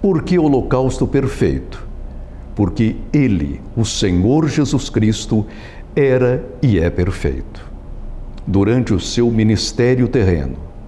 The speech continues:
não cometera ele, não cometeu ele qualquer dolo,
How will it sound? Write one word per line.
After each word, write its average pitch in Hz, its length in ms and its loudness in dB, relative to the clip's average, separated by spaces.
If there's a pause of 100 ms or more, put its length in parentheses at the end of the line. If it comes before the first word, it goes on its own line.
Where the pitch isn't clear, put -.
(1300)
não 143 440 2
cometera 123 840 2
ele, 131 560 2
não 135 400 4
cometeu 120 640 2
ele 123 180 4
qualquer 110 540 2
dolo, 98 560 0